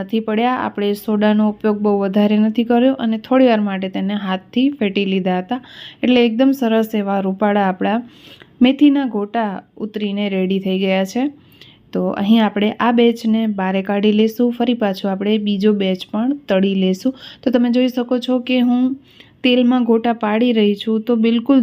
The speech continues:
તેલમાં સ્પ્રેડ નથી થઈ રહ્યા અને થોડી વારમાં જ તમે જોશો કે ગોટા તરીને ઉપર આવી જશે. તો એકદમ પરફેક્ટ આપણું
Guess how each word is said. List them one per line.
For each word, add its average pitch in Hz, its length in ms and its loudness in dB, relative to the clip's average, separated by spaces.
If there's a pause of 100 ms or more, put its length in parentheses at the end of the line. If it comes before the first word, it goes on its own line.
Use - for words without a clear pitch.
તેલમાં 214 480 0
સ્પ્રેડ 220 460 2
નથી 208 320 0
થઈ 190 180 -2
રહ્યા 202 240 0 (400)
અને 208 160 4 (140)
થોડી 277 260 4
વારમાં 233 400 0
જ 220 140 -14
તમે 214 200 -2
જોશો 233 320 0 (220)
કે 220 100 -2 (640)
ગોટા 226 280 4 (140)
તરીને 208 420 0 (220)
ઉપર 214 200 0 (120)
આવી 190 260 -4
જશે. 190 400 -2
તો 262 180 4
એકદમ 247 300 0 (160)
પરફેક્ટ 233 600 -4
આપણું 214 440 0